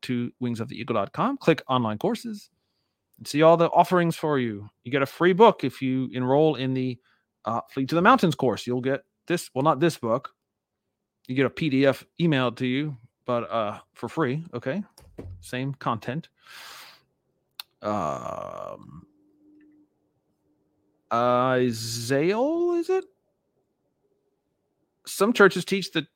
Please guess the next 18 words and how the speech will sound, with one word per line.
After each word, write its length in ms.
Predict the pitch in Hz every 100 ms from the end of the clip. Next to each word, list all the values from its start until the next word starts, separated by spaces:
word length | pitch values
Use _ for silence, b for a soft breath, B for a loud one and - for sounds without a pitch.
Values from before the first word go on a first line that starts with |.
| _ _
that 240 | - 135 -
church 200 | 135 127
is 60 | 117
rapture 320 | 131 - 127
after 200 | 120 113
Revelation 420 | 117 123 120 123
three. 160 | 143 117
Yes, 260 | 127 -
I 120 | 131
know 140 | 143 143
that. 200 | 135 135 _ _
I 60 | 123
mean, 220 | 127 120
I, 140 | 113 117 - -
I 100 | 107
know 380 | 107 123 120 117
about 300 | 113 123 -
that, 240 | 107 120